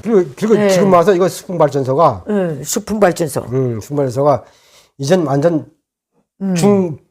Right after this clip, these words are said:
Speaker 1: 중국거에 됐어요.
Speaker 2: 어.
Speaker 1: 왜해서 중국거에 됐냐면, 에, 말하자면 그, 그 설비가, 그
Speaker 2: 응.
Speaker 1: 발전기가 다 초산짜기 있잖아?
Speaker 2: 응.
Speaker 1: 근데 그 발전기도 유지 보수를 해야 되잖아, 타비랑.
Speaker 2: 그렇지.
Speaker 1: 유지 보수해야 되는데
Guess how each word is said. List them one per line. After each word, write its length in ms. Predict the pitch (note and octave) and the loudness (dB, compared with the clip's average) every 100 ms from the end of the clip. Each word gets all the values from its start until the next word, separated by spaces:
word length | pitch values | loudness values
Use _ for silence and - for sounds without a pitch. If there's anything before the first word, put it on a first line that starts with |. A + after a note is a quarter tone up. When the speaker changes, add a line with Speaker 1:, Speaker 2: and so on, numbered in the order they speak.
| _ - | _ -4
Speaker 1:
중국거에 500 | G3+ E3+ D#3+ G3 G3+ | -2 -2 0 2 2
됐어요. 580 | C#3 - C3 C3 F2 _ _ | -2 -4 -4 -4 -6 _ _
Speaker 2:
어. 480 | D#3 D#3+ D#3 D3+ C3+ | -8 -6 -4 -6 -4
Speaker 1:
왜해서 260 | C#3+ F3+ F3+ | 2 2 2
중국거에 340 | F#3 F#3+ F#3+ | 0 0 2
됐냐면, 520 | E3 D#3 F#3 F3+ A2 - | 2 4 4 2 -2 -4
에, 680 | E3+ F#3 F3+ F3 E3+ E3 D#3+ | 2 6 6 6 6 4 2
말하자면 340 | E3 A3 A#3+ | 4 6 6
그, 100 | A3 | 4
그 160 | A3 A#3 | 2 2
설비가, 720 | - C4+ A3+ A#3+ B3+ G#3 - _ _ | 4 2 4 4 6 4 0 _ _
그 220 | A#3+ A3+ | 2 2
Speaker 2:
응. 100 | A#3 | -4
Speaker 1:
발전기가 420 | F#3+ G#3 G#3 A3+ | -2 0 0 0
다 100 | A#3+ | -2
초산짜기 380 | A#3 E3+ F3+ E3 | -2 -2 0 0
있잖아? 280 | D#3 A#3 C#4+ C4 | 0 0 0 -2
Speaker 2:
응. 220 | G#3 F3+ | -6 -6
Speaker 1:
근데 160 | - C4+ | -4 0
그 260 | C#4 C4 - | 2 0 0
발전기도 500 | G3+ G#3 A#3 B3+ C4 | 0 4 4 4 -2
유지 460 | F#3 E3+ G#3+ B3 | -2 -2 -2 0
보수를 340 | A3 F#3+ F#3 F#3+ | 0 0 0 2
해야 120 | F3+ | 2
되잖아, 240 | F#3+ A#3+ | 4 2
타비랑. 720 | - A3 G3+ F3 E3+ G3 C3 G#2+ _ _ | 2 0 0 4 4 4 2 -6 _ _
Speaker 2:
그렇지. 640 | - B4+ B4 F4+ D#4+ - F#3 | 0 2 4 2 0 -4 -4
Speaker 1:
유지 160 | G3+ | 2
보수해야 320 | B3 A#3 A#3 | 4 6 6
되는데 220 | B3 A#3+ | 6 2